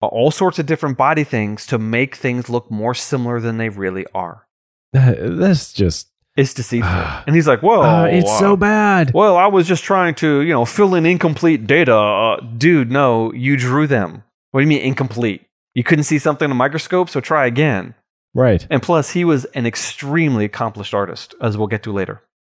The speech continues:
Speaker 1: He was an excellent artist. He was an amazing artist. And you're telling me that you couldn't faithfully reproduce something you were seeing here?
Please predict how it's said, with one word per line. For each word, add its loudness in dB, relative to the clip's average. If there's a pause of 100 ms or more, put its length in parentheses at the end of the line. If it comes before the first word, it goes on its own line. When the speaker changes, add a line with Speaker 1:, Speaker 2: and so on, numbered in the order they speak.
Speaker 1:
He 4
was 2 (220)
an 0 (140)
excellent -6
artist. -10
He -2
was 2
an -2
amazing 0
artist. -4 (420)
And -8
you're 0
telling 0
me 0
that 0
you -6
couldn't -6
faithfully -4
reproduce -4
something -4
you -2
were -4
seeing -6
here? -2